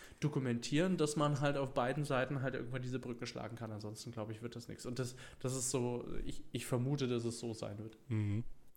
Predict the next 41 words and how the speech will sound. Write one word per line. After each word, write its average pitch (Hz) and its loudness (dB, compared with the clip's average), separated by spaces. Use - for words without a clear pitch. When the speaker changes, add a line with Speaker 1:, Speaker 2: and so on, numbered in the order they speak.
Speaker 2:
Ein 107 6
weiterer 127 12
Punkt, 151 6
den 135 8
du 127 8
ja 123 8
gerade 113 6
angesprochen 120 2
hast, - 2
äh, 104 4
dass 101 2
ihr 113 4
Mandatsträger 113 6
habt, 123 2
wo 107 6
du 110 6
aber 101 4
gar 104 4
nicht 117 2
so 117 -2
richtig 110 2
mitbekommst, 113 2
was 101 0
die 92 -2
eigentlich 98 -2
machen 107 0
oder 98 0
gemacht 104 0
haben, 101 4
wenn 101 0
ihre 110 -4
Legislatur 101 -2
abläuft. 110 0
Auch 117 2
dieses 147 8
Problem 107 4
haben 113 4
die 107 2
Julis 120 6
tatsächlich 120 6
adressiert. 127 6